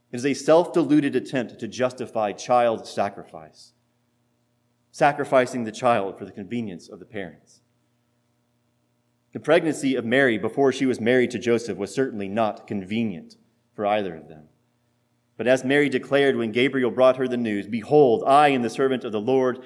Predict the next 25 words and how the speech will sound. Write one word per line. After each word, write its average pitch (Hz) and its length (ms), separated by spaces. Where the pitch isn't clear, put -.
let 120 120
it 117 140
be 131 200
to 131 120
me 113 220
according 110 460
to 113 100
your 104 180
word." 87 300
Verse 104 140
twenty-two. 95 500
And 117 80
when 131 80
the 127 60
time 131 300
came 143 320
for 123 100
their 113 100
purification 120 880
according 139 360
to 135 100
the 120 80
law 123 220
of 127 80
Moses, 87 500